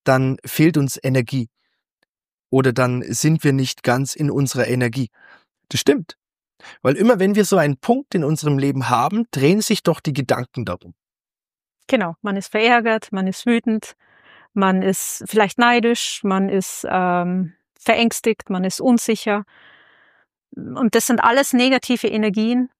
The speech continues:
Speaker 2: und, und, äh, negative Energien ziehen negative Gedanken nach sich. Und das ist dann so eine negative Spirale, die geht nach unten.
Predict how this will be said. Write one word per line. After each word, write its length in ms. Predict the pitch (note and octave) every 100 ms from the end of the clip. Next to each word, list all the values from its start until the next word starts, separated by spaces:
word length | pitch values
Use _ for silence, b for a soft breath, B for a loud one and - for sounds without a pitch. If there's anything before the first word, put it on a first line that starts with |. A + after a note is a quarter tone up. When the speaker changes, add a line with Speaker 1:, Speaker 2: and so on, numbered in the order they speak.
| _
Speaker 2:
und, 300 | - A3+ G#3+
und, 420 | - A#3 G#3+ F#3+ -
äh, 240 | G#3+ G3+
negative 800 | G#3 A3 A3+ - A3+ - G#3 G3+ - _
Energien 440 | G#3+ G3+ A3 A#3 A#3
ziehen 220 | - G3+
negative 460 | G3+ G3+ - G3+
Gedanken 440 | G3+ G3+ G3 - G3+
nach 180 | F3+ F3+
sich. 340 | - F#3+ -
Und 200 | - G3+
das 100 | G3+
ist 100 | -
dann 80 | G#3
so 140 | -
eine 100 | G3
negative 540 | G3 G#3+ A#3 - A3+ A3
Spirale, 500 | - G3 F#3+ G3+ A3
die 120 | G3
geht 180 | G3+ F#3+
nach 140 | F#3+
unten. 440 | A3+ A3 - F#3+